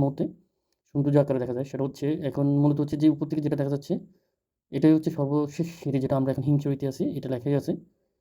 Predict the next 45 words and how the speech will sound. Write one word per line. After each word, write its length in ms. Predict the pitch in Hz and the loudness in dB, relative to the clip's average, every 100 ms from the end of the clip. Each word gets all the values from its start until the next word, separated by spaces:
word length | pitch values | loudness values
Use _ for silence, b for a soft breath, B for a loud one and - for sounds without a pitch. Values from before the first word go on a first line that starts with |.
| _ _ _ _ | _ _ _ _
আহ, 200 | - 135 123 | 2 4 4
then, 120 | 147 147 | 4 4
আহ, 240 | 131 135 | 4 4
মোটামুটি 300 | 135 143 151 147 | 4 4 2 0
এখানে 180 | 156 165 | -2 4
এই 80 | 156 151 | 4 4
just 140 | 165 165 | 0 0
এই 40 | 156 | 0
জায়গা 140 | 147 147 | 0 0
থেকে, 200 | 147 151 | -2 -2
এই, 160 | 143 139 | -4 -4
এই, 60 | 143 143 | -6 -4
এই 60 | 147 | -4
জায়গায় 240 | 151 156 156 156 | 0 2 2 0
অনেকে 200 | 147 147 | -2 0
দাঁড়ায় 220 | 143 143 | 0 -2
ছবি 120 | 147 147 | -4 -2
তোলে। 160 | 160 156 | 0 2
আর 60 | 127 | 2
হচ্ছে 320 | 120 - - 135 131 | -2 -12 -8 -6 -6
এটা 160 | - 139 139 | -6 -6 -4
মূলত 200 | 139 143 | 0 0
হচ্ছে 160 | 143 143 | 0 -2
যে 60 | 143 | -2
এখানে 180 | 143 143 | 0 0
খাবারের 300 | 139 143 143 | 4 4 4
যে 120 | 151 143 147 B B | 2 0 -4 B B
অবস্থা, 340 | 135 139 - 117 - _ | -2 -2 -4 -10 -10 _
মোটামুটি 300 | 135 139 135 135 | -6 -4 -2 -2
একটা 200 | 127 139 | 0 0
যে 120 | 135 143 | 0 2
কোনো 140 | 151 | 2
জিনিস 240 | 143 143 143 | 2 0 -2
খাইলে 180 | 143 143 143 - | -4 -2 -2 -2
প্রচুর 260 | 175 180 | 2 2
দাম, 160 | 139 120 117 _ _ _ _ _ _ | 2 -2 -4 _ _ _ _ _ _
মানে 80 | 135 131 | -4 -2
যেটা 120 | 143 143 | 0 0
বিশ 160 | 143 143 | 0 -2
টাকার 160 | 143 143 | 0 0
জিনিস 120 | 143 | 0
সেটা 120 | 143 | 0
একশো 140 | 135 147 | -2 -2
টাকার 140 | 139 147 | -2 -2
উপরে। 220 | 143 | -2